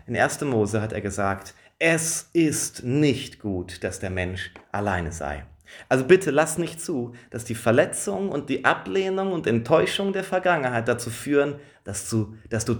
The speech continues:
verbittert wirst und dich isolierst. Lass es zu, dass die Gnade Gottes in dir Frucht bringt.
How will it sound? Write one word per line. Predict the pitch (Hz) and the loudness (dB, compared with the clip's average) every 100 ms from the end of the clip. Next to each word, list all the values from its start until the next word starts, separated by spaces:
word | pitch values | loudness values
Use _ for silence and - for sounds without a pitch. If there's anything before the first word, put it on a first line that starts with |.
| - | -4
verbittert | - 113 101 226 226 285 - | -4 -2 4 2 2 -4 -4
wirst | 156 135 147 - - - _ _ _ - | -2 0 0 -4 -12 -20 _ _ _ -4
und | 135 139 139 - - | -2 -2 -4 -10 -12
dich | 110 107 | -10 -8
isolierst. | 113 110 98 90 82 - - _ _ _ _ _ - _ _ | -6 -4 -4 -4 -10 -14 -20 _ _ _ _ _ -20 _ _
Lass | 98 95 | -6 -4
es | 95 - | -6 -8
zu, | - 117 117 135 143 - _ - | -4 2 2 0 -6 -14 _ -16
dass | 101 | -12
die | - 98 | -8 -6
Gnade | 98 113 147 143 | -2 -2 -2 -4
Gottes | - 117 117 110 | -4 -6 -4 -8
in | - 123 120 | -8 -6 -4
dir | 113 110 110 113 - | -2 0 0 -4 -16
Frucht | - - - 113 85 - | -18 -12 -6 -6 -8 -16
bringt. | - 80 78 - - | -14 -12 -14 -20 -20